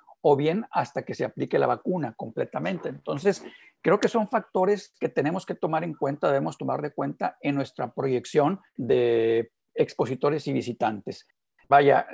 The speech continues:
en otra respuesta, algunos, como bien mencionas, creo que lo mencionaste, perdóname, que no presupuestaron, por ejemplo, el veinte por ciento, veinticinco por ciento para participar en ferias y exposiciones este año, también son variables que debemos tomar en cuenta. ¿Y a dónde nos llevan?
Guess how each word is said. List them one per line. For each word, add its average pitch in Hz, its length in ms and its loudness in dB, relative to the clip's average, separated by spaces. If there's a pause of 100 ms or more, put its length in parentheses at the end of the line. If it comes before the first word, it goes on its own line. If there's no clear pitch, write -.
(480)
en 139 220 0
otra 185 180 4
respuesta, 170 540 4
algunos, 151 500 4
como 151 160 0
bien 147 160 2
mencionas, 156 400 -2
creo 143 140 -2
que - 80 -2
lo 147 80 2
mencionaste, 135 480 -4
perdóname, 143 480 -4
que 135 140 -4
no 175 180 -2
presupuestaron, 156 960 -6
por 131 140 -6
ejemplo, 139 500 0
el 131 160 2
veinte 143 260 -4
por 139 200 -6
ciento, 147 240 -2
veinticinco 139 400 -4
por 139 120 -4
ciento 147 460 -4
para - 220 -2
participar - 480 -4
en 143 100 -4
ferias 143 300 -2
y - 0 -
exposiciones 139 420 -8
este 147 240 -2
año, 143 300 -4 (100)
también 135 320 0
son 175 180 -2
variables 165 460 2
que 156 80 2
debemos 139 320 2
tomar 160 220 0
en 185 60 -6
cuenta. - 460 -2
¿Y 151 100 4
a 147 40 8
dónde 190 220 2
nos 196 120 -4
llevan? 175 360 4